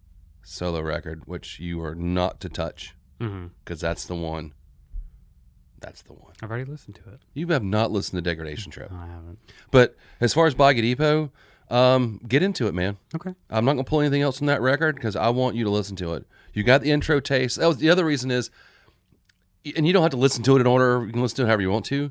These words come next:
Speaker 2: Mm-hmm.
Speaker 1: It is a very non-Alice in Chains sounding album from Jerry Cantrell.
Speaker 2: Mm-hmm.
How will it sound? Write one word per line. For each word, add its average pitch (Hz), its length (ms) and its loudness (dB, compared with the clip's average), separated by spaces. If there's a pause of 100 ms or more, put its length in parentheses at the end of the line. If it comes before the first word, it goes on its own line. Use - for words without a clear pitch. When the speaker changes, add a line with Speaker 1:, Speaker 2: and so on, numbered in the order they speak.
(120)
Speaker 2:
Mm-hmm. 104 200 -8 (120)
Speaker 1:
It 127 120 0
is 113 120 2
a 117 60 -2
very 120 220 4
non-Alice 101 680 4
in 104 60 -4
Chains 101 320 -2
sounding 92 360 -2
album 92 400 -2
from 98 160 -8
Jerry 95 220 0
Cantrell. 98 600 -4
Speaker 2:
Mm-hmm. 110 320 -4